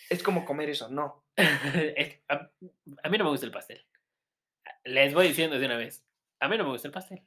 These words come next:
Speaker 1: Parece un día un fan quiere regalar pastel. A mí sí. Eh, no,
Speaker 2: <laughs>
Speaker 1: yo, yo me acabo el pastel sin problemas.
Speaker 2: Sí, sí, o sea, no, nos regalan los dos, yo con todo gusto lo acepto. Sí lo voy a probar, honestamente,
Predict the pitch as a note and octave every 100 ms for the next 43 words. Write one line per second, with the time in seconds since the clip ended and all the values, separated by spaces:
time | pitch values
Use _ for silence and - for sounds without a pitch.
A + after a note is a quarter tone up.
0 | _ _ _ A#2+ A#2 C#3 C3 A#2+ A#2 A#2+
1 | A#2+ A#2 A2 G#2+ A2 A#2+ D3+ G#3 F#3+ F#3+
2 | - D#3+ - F#3 D3 D3+ E3+ D3+ C#3+ C3
3 | C3+ B2 B2 - A#2 - G#2 G2+ - E3
4 | C#3+ C#3 B2 A#2 A2 G#2 B2 B2+ C3+ B2+
5 | B2 C#3 G3 C#3 D#3 G3+ D#3 D3 C3 D#3
6 | D3 D3 C3+ A#2 D3+ - F3+ D4 C#4+ C#4
7 | G3 F#3+ D#3+ D3 C#3+ B2+ A#2 A#2